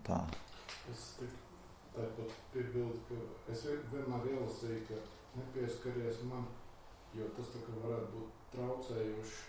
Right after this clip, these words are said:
Speaker 2: tai viņa uzie-, uzkāpt.
Speaker 1: Jā, jā, apmēram tā kā
Speaker 2: Tas
Speaker 1: tā,
Speaker 2: kaut
Speaker 1: jā.
Speaker 2: kā traucē, nu, kaut kā tā
Speaker 1: Jā.
Speaker 2: process.
Speaker 1: Nu, bet, bet, bet es tā, es tomēr tā gribētu tā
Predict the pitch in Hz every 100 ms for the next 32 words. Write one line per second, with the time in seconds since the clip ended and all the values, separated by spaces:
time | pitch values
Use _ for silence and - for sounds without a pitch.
0 | - 110 107 104 113 113 - - - -
1 | - 135 117 101 95 - 120 - - -
2 | 151 143 143 165 139 117 117 117 127 113
3 | 98 110 82 82 80 - - 127 - -
4 | - 92 90 - - 143 - 113 - 90
5 | - - - - - 101 - - - -
6 | 110 - 151 185 190 190 196 175 196 196
7 | 214 208 185 170 147 - 175 185 151 170
8 | 151 208 196 156 143 - 156 156 156 156
9 | 170 143 123 143